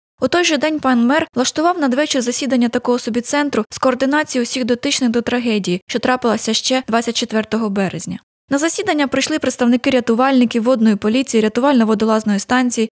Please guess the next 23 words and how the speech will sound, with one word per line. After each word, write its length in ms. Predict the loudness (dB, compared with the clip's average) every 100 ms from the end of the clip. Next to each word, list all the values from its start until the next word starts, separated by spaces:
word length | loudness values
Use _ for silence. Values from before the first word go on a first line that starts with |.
| -6
слідчий, 400 | -2 -2 0 0
який 260 | 0 2
нині 240 | 4 4 4
займається 480 | 4 4 4 2
справою, 480 | -4 0 0 2 0 -2
та 80 | -2
майже 340 | 0 2 2 0
усі 260 | 0 -2
змі 240 | 2 4 4
міста. 420 | 2 0 -6 -10 _ _
Втім, 200 | -4 0
останніх 420 | 0 0 0 0
попрохали 480 | -2 0 0 2 2
з 60 | 0
поваги 380 | 0 0 2 0
до 120 | 2
матері 340 | 2 2 0
дівчини 460 | 0 -2 -2 0 -2 0
не 80 | 0
вести 300 | 0 0 -2
фото 340 | 0 0 2
і 80 | 2
відеозйомку. 880 | 2 2 0 0 0 0 0 -6 -12